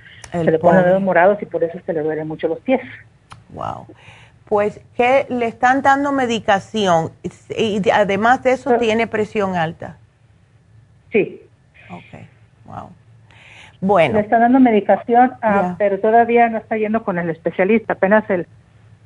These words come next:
Speaker 1: en una semana
Speaker 2: Ya.
Speaker 1: le van a hacer una, una biopsia de la,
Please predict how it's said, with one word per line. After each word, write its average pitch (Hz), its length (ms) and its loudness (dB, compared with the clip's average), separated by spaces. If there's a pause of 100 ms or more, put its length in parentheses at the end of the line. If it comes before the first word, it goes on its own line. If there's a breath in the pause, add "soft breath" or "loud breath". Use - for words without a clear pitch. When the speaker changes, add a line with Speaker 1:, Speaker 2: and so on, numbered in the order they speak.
(160)
Speaker 1:
en 185 100 -6
una 214 240 0
semana 220 600 -2 (280)
Speaker 2:
Ya. 180 240 -2
Speaker 1:
le 175 80 -10
van 180 160 -4
a 190 40 0
hacer 190 320 0
una, 190 380 0 (840)
una 202 200 0
biopsia 190 480 -2
de 180 120 0
la, 160 200 -2